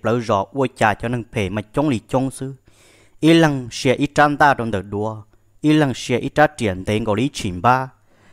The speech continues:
Thế ý lăng ấy trở ý trá phỏng ta nó nè. Nhẹ chạy nhẹ tu sĩ năng. Chế tổ lăng quốc thế linh chia kia một đôi bùa bể lỡ rõ. Bể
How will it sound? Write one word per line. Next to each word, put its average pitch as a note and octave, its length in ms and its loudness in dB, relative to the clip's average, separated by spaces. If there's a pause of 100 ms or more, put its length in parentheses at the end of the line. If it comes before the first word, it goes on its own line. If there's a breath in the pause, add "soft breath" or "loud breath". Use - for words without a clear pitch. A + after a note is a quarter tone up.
(160)
Thế D#3 160 2
ý D3+ 160 0
lăng D3+ 300 4
ấy A2+ 160 0
trở - 180 -4
ý C3 140 0
trá C#3+ 140 6
phỏng F#2 400 -6
ta A2 240 -2
nó G#2 80 -2
nè. A#2 200 2 (800 soft breath)
Nhẹ B2+ 200 2
chạy D#3 280 4
nhẹ A#2+ 280 0
tu A#2 240 -6
sĩ A#2 140 -4
năng. G2+ 340 -2 (580 soft breath)
Chế B2 160 4
tổ A2+ 180 0
lăng C3 120 0
quốc D3+ 160 0
thế D#3+ 120 -2
linh C3+ 180 4
chia B2 220 2
kia D3 260 2
một A2 220 -2
đôi A#2+ 100 0 (160)
bùa D3 240 6 (100)
bể G#2 120 2 (120)
lỡ G#2+ 160 0
rõ. G2+ 300 -4 (600)
Bể G#2+ 100 0